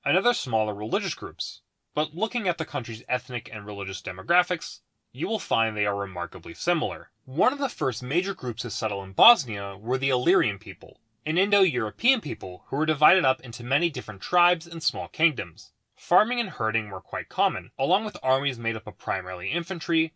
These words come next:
who would harass invaders and each other, using the mountainous nature of much of the Balkans to their advantage. The Illyrians would also trade with the people around them,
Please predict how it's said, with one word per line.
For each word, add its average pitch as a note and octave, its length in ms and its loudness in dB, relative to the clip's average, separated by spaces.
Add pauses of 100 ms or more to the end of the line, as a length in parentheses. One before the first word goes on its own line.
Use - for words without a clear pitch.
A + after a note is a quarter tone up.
(160)
who F3 60 6
would D#3+ 80 2
harass E3 400 4
invaders G#2 520 -2
and F2+ 120 -10
each - 200 -8
other, C3 320 4 (160)
using G3 380 -4
the G#3+ 100 0
mountainous B2+ 440 2
nature E3+ 340 0
of A#2 160 -6
much C#3 220 2
of F#3+ 60 -10
the G3 80 0
Balkans G2+ 500 2
to - 120 -12
their F2+ 160 -8
advantage. F#2+ 680 0 (240)
The D3 80 8
Illyrians G#3+ 420 2
would F#3+ 120 2
also C#3+ 340 0
trade G#2 340 -4
with G2+ 120 -10
the A2 100 -8
people F#2+ 320 -10
around C3+ 380 4
them, E2+ 220 -10